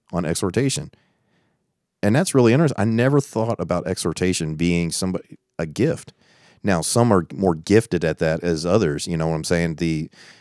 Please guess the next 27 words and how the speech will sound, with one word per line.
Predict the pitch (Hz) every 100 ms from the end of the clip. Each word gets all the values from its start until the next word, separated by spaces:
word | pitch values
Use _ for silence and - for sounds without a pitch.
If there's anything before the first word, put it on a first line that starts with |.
| _ -
um, | 82 78 78 76
we | 90
have | 95 87
different, | 85 92 110 101 _ _
as | 90 85
it |
says | - 90 82
here | 82 78 78
in, | 80 78 76
in | 87 80
the |
body, | 73 80 82 76
in | 76
the | 76
local | 80 82 82
body, | 85 98 85 76 -
there's | 90 78
some | - 110 113
out | 82
there | 87 85
that | 85 80
are |
really | 80 90 92
good | 85 82 85
at | 82
the | 80 80 _ -
exhortation. | 73 82 73 85 82 62